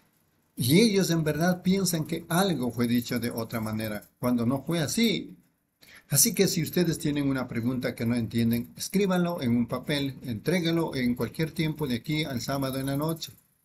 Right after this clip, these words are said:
Y trataré el domingo por la mañana, si es algo que no está claro. Y usted dice,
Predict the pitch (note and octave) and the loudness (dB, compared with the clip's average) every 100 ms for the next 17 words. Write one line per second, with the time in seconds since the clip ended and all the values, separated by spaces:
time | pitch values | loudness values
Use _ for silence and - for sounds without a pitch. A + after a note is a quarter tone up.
0 | _ D3 C3 B2 A#2 G#2+ A#2 A#2 D3 C#3+ | _ 0 0 0 -4 -4 -2 0 0 0
1 | C#3 C#3 C3 C3+ B2+ C3+ C3 B2 A#2 A2+ | -2 -2 -2 -4 -6 -6 -2 -2 0 -2
2 | G#2+ - _ _ _ - C3+ A#2+ B2+ - | -8 -16 _ _ _ -6 -2 -2 -4 -6
3 | D3 A#2+ A2+ A#2 A2 A2 - A#2 C3 D#3 | -4 -4 -6 -4 -4 -4 -6 -10 -4 -2
4 | D3+ - - _ _ _ - C3 C3+ - | -2 -6 -14 _ _ _ -2 -2 -2 0
5 | E3 D#3+ E3 D3 | 2 4 2 0